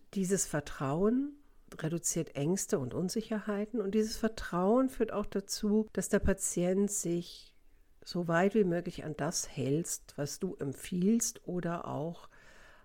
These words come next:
ähm, welche Therapie du vorschlägst oder welche Medikamente du verschreibst. Natürlich wird es nicht jeder machen,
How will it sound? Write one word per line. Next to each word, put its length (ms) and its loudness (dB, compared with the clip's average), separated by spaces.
ähm, 480 2
welche 360 0
Therapie 540 -2
du 140 -4
vorschlägst 760 0
oder 220 -4
welche 420 -6
Medikamente 800 -4
du 120 -6
verschreibst. 1120 -6
Natürlich 640 8
wird 160 8
es 160 4
nicht 260 -4
jeder 380 6
machen, 440 2